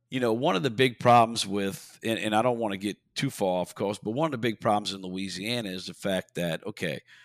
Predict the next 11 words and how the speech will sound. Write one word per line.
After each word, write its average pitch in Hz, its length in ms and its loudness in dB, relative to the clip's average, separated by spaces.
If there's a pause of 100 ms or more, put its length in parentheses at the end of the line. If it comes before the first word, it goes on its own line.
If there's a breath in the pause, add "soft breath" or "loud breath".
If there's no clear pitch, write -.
(120)
the 101 100 2
head 143 160 6
of 139 100 2
the 117 80 2
wildlife 104 400 4
and 95 120 -14
fisheries 80 760 -6 (640)
is 107 220 4
a 101 60 0
political 98 460 -2
appointee. 147 600 -4